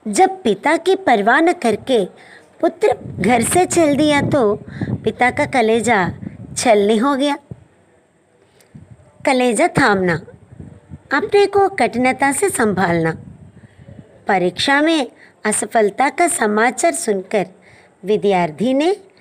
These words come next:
कलेजा थाम लिया। कलेजे पर हाथ रखना,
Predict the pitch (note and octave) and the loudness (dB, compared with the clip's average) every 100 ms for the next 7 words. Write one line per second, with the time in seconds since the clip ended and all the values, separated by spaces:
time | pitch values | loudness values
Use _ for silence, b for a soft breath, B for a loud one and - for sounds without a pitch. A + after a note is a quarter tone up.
0 | b b - G3+ F3+ F3+ A#3 C4+ - E4+ | b b -4 -2 0 0 0 0 0 2
1 | D#4 D4 C#4+ C#4+ - _ _ _ _ _ | 2 2 0 -2 -10 _ _ _ _ _
2 | _ _ _ _ b b b b b b | _ _ _ _ b b b b b b
3 | _ C#4+ C#4+ F4+ F#4+ G#4 G4+ F#4 C4 A#3 | _ 0 2 4 4 2 4 4 2 0
4 | A3+ G#3+ G#3 - G3 | 0 -2 -2 -2 -4